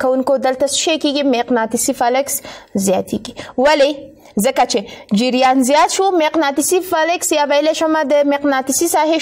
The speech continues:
شدت زیاتیږي. که جریان کم اوسیږي، هغه اندازه مقناطیسي ساحه چې د یو هادي په واسطه منځته راځي، هغې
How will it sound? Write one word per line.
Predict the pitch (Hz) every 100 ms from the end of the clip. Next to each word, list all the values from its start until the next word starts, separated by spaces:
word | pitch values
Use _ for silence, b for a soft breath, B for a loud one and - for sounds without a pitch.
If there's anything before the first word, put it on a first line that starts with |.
| -
شدت | 277 240 381 453
زیاتیږي. | 339 277 240 233 208 196 - B B B B -
که | 370 -
جریان | 427 415 415 440
کم | 381 392
اوسیږي، | 381 381 330 339 B B -
هغه | 311 349 240 294
اندازه | 311 294 294 311 302 294 269
مقناطیسي | 285 294 277 277 277 320
ساحه | 302 285 302
چې | 311 285
د | 269
یو | 269 269
هادي | 277 262 311
په | 320 285
واسطه | 277 285 277
منځته | 262 269 269 269
راځي، | 269 269 349 330 B B 254
هغې | 254